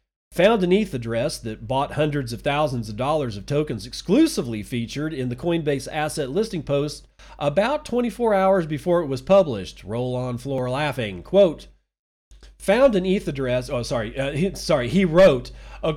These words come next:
including a screenshot that showed big purchases of indexed, uh, N D X, Chromatica, which is K R O M, dap Radar or Radar, rack, which is rack,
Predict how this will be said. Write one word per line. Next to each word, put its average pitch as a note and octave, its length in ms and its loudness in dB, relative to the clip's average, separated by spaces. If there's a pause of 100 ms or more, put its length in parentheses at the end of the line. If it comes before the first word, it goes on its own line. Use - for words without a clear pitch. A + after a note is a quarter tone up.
(200)
including F3+ 640 4
a C#3 40 2
screenshot C#3+ 600 -2
that C3 120 -10
showed C#3 240 0
big C#3 180 -2
purchases C3 760 -6
of A#2 260 -6
indexed, C3 800 -6 (260)
uh, A#2+ 720 -4 (220)
N F#3+ 180 0
D G3 180 -2
X, G3 540 -2 (540)
Chromatica, F3 1500 0
which F3+ 220 -4
is B2 280 -4 (100)
K E3+ 220 0
R D3 200 0
O A#2 180 -4
M, F3 500 0
dap G3 380 0
Radar C#3+ 520 0
or A2+ 280 -6
Radar, C3 640 -2 (260)
rack, D3 580 -2
which G#2 240 -8
is G2 160 -8
rack, G#2+ 400 -4